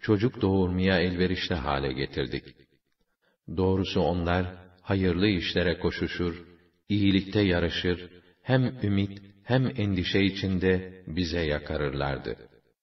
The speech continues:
Gerçekten bize derin bir saygı gösterirlerdi.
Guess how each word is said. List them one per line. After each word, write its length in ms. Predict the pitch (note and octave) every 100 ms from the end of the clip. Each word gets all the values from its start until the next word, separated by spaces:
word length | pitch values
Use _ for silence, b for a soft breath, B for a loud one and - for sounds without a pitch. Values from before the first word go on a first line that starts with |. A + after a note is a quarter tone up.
| _ _ _ _ _ -
Gerçekten 880 | D2 F#2+ F#2+ G2 F2+ F#2+ F2 E2+ D#2
bize 480 | E2+ E2 F#2 E2 E2
derin 360 | F#2+ B2 G#2+
bir 160 | F2+ E2+
saygı 440 | - E2+ D#2+ E2+
gösterirlerdi. 960 | E2 C#2+ - D#2+ C#2+ C2+ B1+ B1+ A#1+